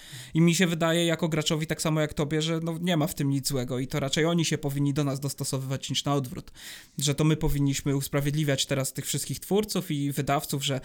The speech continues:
no, ta gra jest niedorobiona i nie jest w połowie tak fajna jak Baldur, no ale nie ma co się spodziewać, nie?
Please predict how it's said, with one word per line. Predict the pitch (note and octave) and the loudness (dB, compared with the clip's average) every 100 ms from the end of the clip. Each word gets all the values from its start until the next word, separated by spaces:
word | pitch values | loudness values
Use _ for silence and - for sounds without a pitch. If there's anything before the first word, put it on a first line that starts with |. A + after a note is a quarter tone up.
| - - | -10 -2
no, | F3+ G3 G#3 | 4 6 6
ta | F#3+ E3+ | 4 2
gra | F3 | 2
jest | F3+ E3 F3+ | 2 2 0
niedorobiona | D#3+ F3 E3+ D#3+ F#3 G3 F#3 E3 | 2 2 2 4 4 6 4 2
i | D#3 D#3 D#3 | 2 2 2
nie | D#3+ E3 | 2 2
jest | D3+ | 0
w | - | 0
połowie | F#3 A3 F#3 | 0 2 0
tak | E3+ | -2
fajna | - D#3+ D3+ | 0 2 2
jak | D3 C#3+ | 0 0
Baldur, | D3+ D#3 D3+ | 0 2 0
no | D3+ | 0
ale | D3 D3 C#3+ | 2 2 2
nie | C#3+ | 0
ma | C#3+ | -2
co | - | -4
się | - | -6
spodziewać, | B2+ - B2+ B2+ - - | -6 -8 -10 -10 -14 -8
nie? | C#3 | -8